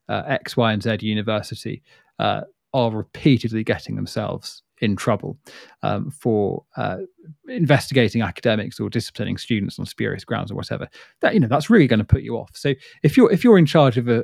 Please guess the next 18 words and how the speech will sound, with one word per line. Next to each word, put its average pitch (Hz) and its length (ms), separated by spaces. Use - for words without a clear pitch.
of, 120 240
uh, 113 180
admissions - 500
at, 110 120
at 113 80
a 117 40
university 110 400
or - 20
in 110 60
charge 110 280
of 101 160
the, 110 180
the 113 80
comms 123 300
office 117 360
or 113 80
whatever, 110 440
um, 120 320